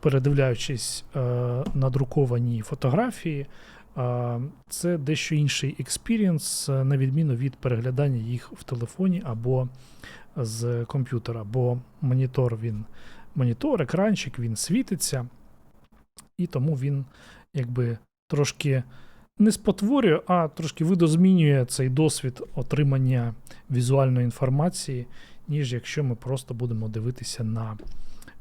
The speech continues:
е, на папір. А, по-друге, це така претензія на ексклюзивність.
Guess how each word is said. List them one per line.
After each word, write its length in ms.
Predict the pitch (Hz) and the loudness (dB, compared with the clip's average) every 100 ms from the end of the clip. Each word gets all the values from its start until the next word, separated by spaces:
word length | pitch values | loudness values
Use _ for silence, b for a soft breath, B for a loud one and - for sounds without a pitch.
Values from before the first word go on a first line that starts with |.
| - | -8
е, 260 | 120 107 113 - | -6 -6 -6 -4
на 140 | 131 123 | -2 -2
папір. 460 | 113 - - - - - B B B B B B _ - | -4 -6 -12 -16 -18 -20 B B B B B B _ -2
А, 320 | 131 123 123 | 0 2 0
по-друге, 840 | - 151 180 269 - 220 208 196 170 - _ _ _ _ _ _ _ _ _ _ - - - | 2 4 4 4 2 4 4 4 0 -8 _ _ _ _ _ _ _ _ _ _ -20 -20 -14
це 180 | - 185 | -8 -2
така 260 | 165 165 | 0 0
претензія 760 | 143 151 - 214 196 151 165 151 | 2 0 4 4 4 4 4 6
на 380 | 147 160 170 - | 4 4 2 0
ексклюзивність. 1080 | 147 - 160 156 143 135 110 98 - - | -4 -2 2 2 2 0 -2 -6 -12 -16